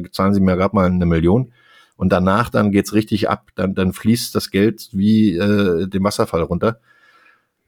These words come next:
Da muss ich sagen, verstehe ich das nicht, weil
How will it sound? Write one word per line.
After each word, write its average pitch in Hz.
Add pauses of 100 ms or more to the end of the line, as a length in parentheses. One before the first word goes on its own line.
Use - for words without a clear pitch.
(180)
Da -
muss 117
ich 117
sagen, 107
verstehe -
ich 120
das -
nicht, -
weil 98